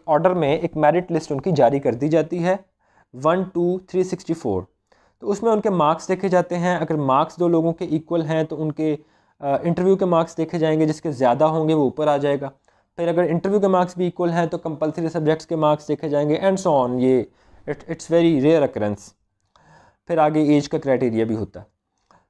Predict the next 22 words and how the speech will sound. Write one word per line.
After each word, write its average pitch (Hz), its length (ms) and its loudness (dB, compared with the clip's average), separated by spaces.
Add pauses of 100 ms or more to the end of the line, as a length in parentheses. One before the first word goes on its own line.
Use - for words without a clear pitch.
(120)
तो - 180 -14
इस 214 140 -10
तरह 233 240 2
से 226 440 0
अब 190 220 -6
पंजाब 156 400 4
के 190 100 -4
लोगों 165 240 2
को 160 100 -2
देखें, 131 320 -2
इनकी 147 220 -4
लिस्ट 151 240 0
स्टार्ट 123 320 0
हो 120 160 -6
गई, 131 220 0
ये 131 180 2
चल 131 200 0
रहे 131 280 -2
हैं 131 200 -4
जी, 131 100 -2
चलते 127 340 -6
जाएं। 127 340 -2